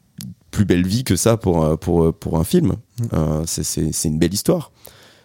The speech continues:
Speaker 1: Comme on dit toujours, la, la seule chose qui nous effraie, c'est, euh, c'est qu'un film meurt. Un film qui
Speaker 2: Ouais.
Speaker 1: meurt, c'est un film qui, qui est pas vu, qui est pas visionné. Si, si, s'il y a que tes potes qui l'ont vu, euh, tes parents, et que tout le monde l'a trouvé bien, tu vois, mais,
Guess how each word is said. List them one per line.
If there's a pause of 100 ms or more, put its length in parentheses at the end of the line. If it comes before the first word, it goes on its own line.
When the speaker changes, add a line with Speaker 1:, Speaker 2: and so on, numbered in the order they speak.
(260)
Speaker 1:
Comme
on
dit
toujours,
la,
la
seule
chose
qui
nous
effraie,
c'est,
euh,
c'est
qu'un
film
meurt. (220)
Un
film
qui
Speaker 2:
Ouais.
Speaker 1:
meurt,
c'est
un
film
qui, (720)
qui
est
pas
vu, (260)
qui
est
pas
visionné.
Si,
si,
s'il
y
a
que
tes
potes
qui
l'ont
vu,
euh, (280)
tes
parents,
et
que
tout
le
monde
l'a
trouvé
bien,
tu
vois,
mais,